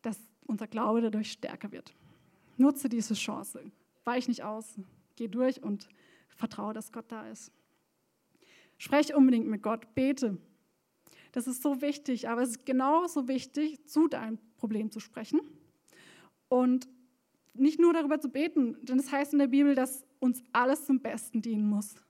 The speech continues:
Also sag auch, dieses Problem, was gerade vor dir steht, muss dir zum Besten dienen. Und vielleicht versuchst du das nächste Mal, das Problem nicht einfach wegzubeten, sondern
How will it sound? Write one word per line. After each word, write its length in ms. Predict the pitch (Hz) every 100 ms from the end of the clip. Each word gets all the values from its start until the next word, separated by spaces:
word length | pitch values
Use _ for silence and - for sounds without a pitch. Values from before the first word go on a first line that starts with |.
| _
Also 220 | 220 214
sag 300 | 202 233 240
auch, 180 | 247 247
dieses 280 | 233 202 190
Problem, 500 | 208 185 214 233 254
was 140 | 220
gerade 180 | - 196
vor 160 | 208 226
dir 60 |
steht, 280 | - 240 226
muss 260 | 202 214 -
dir 140 | 247
zum 140 | 262
Besten 360 | 254 240 - 220
dienen. 300 | 202 196 208 _ _ _ _ _ _ _ _ _ _ _ _ _ _ _ _ - _ -
Und 140 | 262 277
vielleicht 420 | 285 277 - - _
versuchst 460 | - 262 302 285 -
du 180 | 277 277
das 100 | 262
nächste 300 | 277 277 285
Mal, 220 | 277 269
das 80 | 269
Problem 340 | 254 262 262
nicht 140 | 247 -
einfach 260 | 220 190 196
wegzubeten, 600 | 247 - 294 349 359 392 - - - -
sondern 400 | 277 262 254